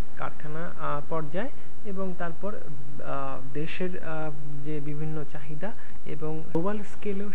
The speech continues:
সেই পণ্যটির যে ব্যবসা, সেটি সম্পর্কে কেমিকৌশলীরা ধারণা রাখেন এবং অবদান রাখতে পারেন। কোনো একটি পণ্যের উদ্ভাবন এবং তৎপরবর্তী বিভিন্ন উৎ-, বিভিন্ন পরিমাণের,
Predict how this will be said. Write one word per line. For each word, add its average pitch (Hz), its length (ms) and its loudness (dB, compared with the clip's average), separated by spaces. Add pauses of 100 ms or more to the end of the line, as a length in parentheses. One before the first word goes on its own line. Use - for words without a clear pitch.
সেই 160 120 0 (120)
পণ্যটির 165 540 0 (160)
যে 139 220 0 (540)
ব্যবসা, 135 480 0 (520)
সেটি 175 180 0
সম্পর্কে 143 540 0 (100)
কেমিকৌশলীরা 139 720 0 (1160)
ধারণা 131 360 0
রাখেন - 400 0 (420)
এবং 135 300 0 (120)
অবদান 131 400 0
রাখতে - 380 0
পারেন। - 240 0 (1000)
কোনো 190 200 0
একটি 196 300 0 (100)
পণ্যের 160 360 0
উদ্ভাবন 160 720 0 (320)
এবং 147 340 0
তৎপরবর্তী 151 800 0 (180)
বিভিন্ন 180 680 0
উৎ-, 156 340 0
বিভিন্ন 165 360 0 (120)
পরিমাণের, 165 760 0